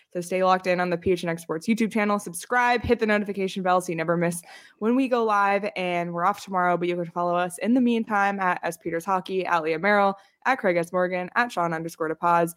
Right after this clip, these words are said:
You can follow the show at P H N X underscore Coyotes. Again, don't forget to hit the like button on this video, subscribe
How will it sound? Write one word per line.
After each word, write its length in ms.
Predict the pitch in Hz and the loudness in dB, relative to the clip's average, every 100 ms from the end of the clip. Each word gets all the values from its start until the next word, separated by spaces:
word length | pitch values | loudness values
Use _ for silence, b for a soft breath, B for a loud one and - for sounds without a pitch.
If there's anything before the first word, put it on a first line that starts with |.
| b b | b b
You 80 | - | -12
can 60 | 170 | -2
follow 220 | 190 202 | 2 2
the 80 | 185 | 0
show 280 | - 170 165 | 0 0 2
at 200 | 180 175 | 0 0
P 140 | 185 | 0
H 140 | 175 170 | 0 -2
N 60 | |
X 160 | 165 - | -10 -6
underscore 380 | 190 202 190 180 | -2 -2 0 -4
Coyotes. 540 | - 190 262 262 247 b b - | 0 2 4 2 0 b b -4
Again, 260 | 180 208 208 | 0 2 2
don't 140 | 202 | 0
forget 180 | 220 214 | 0 -2
to 60 | 214 | -2
hit 120 | 196 | -2
the 100 | 175 | 0
like 200 | 190 208 | 0 2
button 240 | 214 196 | 0 -2
on 180 | 180 175 | -2 -2
this 160 | 170 170 | -2 -4
video, 420 | 190 208 196 190 | -2 2 4 2
subscribe 640 | 190 170 - 180 180 180 | -2 -10 -2 2 4 2